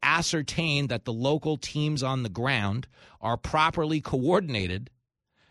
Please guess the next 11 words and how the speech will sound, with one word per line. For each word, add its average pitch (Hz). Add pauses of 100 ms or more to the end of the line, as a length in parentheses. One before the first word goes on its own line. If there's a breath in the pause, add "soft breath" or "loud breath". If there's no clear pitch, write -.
(120)
and 143
are 135
addressing 147
this 117
thing 127
in 123
the 123
most 123
expeditious 139
manner 123
possible. -